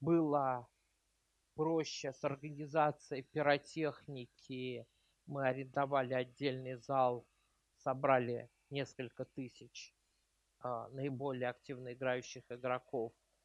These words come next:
а, видеоблогеров, какую-то, какую-то часть прессы и так далее. И бабахнули, а,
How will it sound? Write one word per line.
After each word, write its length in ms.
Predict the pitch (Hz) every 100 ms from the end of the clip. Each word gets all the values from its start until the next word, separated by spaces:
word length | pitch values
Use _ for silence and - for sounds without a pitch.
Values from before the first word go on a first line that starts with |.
| _ _ _ -
а, 100 | 127
видеоблогеров, 1120 | 127 123 131 123 123 135 127 123 120 113 113 _ _ _ _ _ _
какую-то, 460 | 117 - 127 -
какую-то 480 | - 123 143 127 120
часть 340 | - 123 - _
прессы 420 | 127 117 - -
и 20 |
так 260 | - 127 -
далее. 420 | 170 226 220 170 - _ - - _ - -
И 420 | 214 220 190 139 104 _ _ _ _ _ _ _ _
бабахнули, 880 | - 151 214 220 - 175 151 147 127 - _ _ _ _ _ _ _ _ _ _ _
а, 340 | 143 123 120